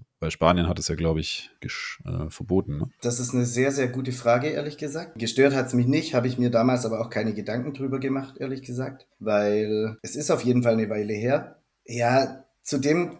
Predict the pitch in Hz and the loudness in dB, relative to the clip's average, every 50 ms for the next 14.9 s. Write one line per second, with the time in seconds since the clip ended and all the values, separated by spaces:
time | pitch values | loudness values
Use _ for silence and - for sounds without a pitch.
0 | _ - - 156 156 160 - 170 170 160 123 123 131 131 120 135 135 131 127 127 | _ 4 6 6 6 6 4 -2 -4 -2 0 2 2 2 2 0 0 0 -2 -2
1 | 123 131 135 135 131 127 - - - 143 139 - 143 139 139 - 143 143 139 139 | 0 0 0 0 0 0 0 2 2 2 2 2 -2 -4 -2 -2 -4 -2 -2 -2
2 | 135 139 - - _ - - - - 165 147 - - - - _ _ - - 139 | -2 -2 -6 -10 _ 0 2 4 4 4 0 -2 -8 -14 -20 _ _ -2 0 2
3 | 139 139 139 135 131 127 135 139 139 - - - 120 123 120 123 123 123 - 110 | 4 4 4 2 2 0 -2 -4 -6 -8 -8 -4 -2 -2 -2 -2 -4 -4 -4 -4
4 | 110 113 123 127 123 123 - 117 127 123 - 123 127 - 120 120 120 113 - - | -2 0 0 0 0 -2 -2 -2 0 0 0 -2 -2 -6 -6 -6 -4 -4 -6 -6
5 | - _ _ - 101 101 104 104 - 120 113 98 95 110 - - _ - 95 113 | -10 _ _ -12 -10 -10 -10 -10 -10 -10 -10 -8 -8 -10 -12 -14 _ -8 -6 -4
6 | 120 120 127 123 - 123 110 113 113 135 151 156 160 151 - 147 127 117 135 143 | -2 -2 -2 -2 -2 -2 -2 -2 0 0 0 -2 -2 -4 -4 -6 0 2 2 4
7 | 139 - 151 143 139 117 120 123 123 - - 127 123 123 120 117 117 113 120 117 | 4 2 0 0 0 0 0 2 2 4 4 4 4 4 4 4 4 6 6 6
8 | - - - - - - - 127 120 127 135 135 135 - - 131 127 123 120 113 | 6 6 4 0 -4 -6 -2 0 2 2 2 0 -2 -4 -2 0 0 2 0 0
9 | 123 123 120 123 123 123 123 123 123 123 - _ _ - 107 110 110 - 101 120 | 0 0 2 2 2 2 0 0 -4 -8 -12 _ _ -10 -4 -2 0 0 0 0
10 | 117 113 113 123 127 151 151 - - 123 131 135 123 - - - - 117 113 117 | -2 -2 -2 -2 -2 -4 -4 0 2 4 4 4 2 0 -2 -4 -4 -2 -2 -2
11 | 117 117 - 110 107 107 110 117 113 117 117 113 113 113 113 - - _ _ _ | -2 -2 -4 -4 -4 -4 -4 -4 -2 0 0 0 0 -2 -4 -10 -16 _ _ _
12 | _ _ _ - 107 107 104 113 110 113 110 - 127 127 123 117 113 107 - - | _ _ _ -10 -6 -4 -2 0 2 2 2 2 4 4 4 4 4 2 0 0
13 | 98 98 - - 110 98 101 98 - 110 98 - 107 95 107 - - 113 101 - | -2 -6 -4 -4 -4 -4 -4 -6 -6 -8 -10 -8 -8 -6 -4 -2 -2 -2 -4 -6
14 | - 110 - - - 101 104 110 107 104 - - 101 98 95 92 98 117 | -8 -10 -12 -10 -8 -4 -2 -2 -2 -2 -2 -6 -8 -8 -10 -10 -12 -16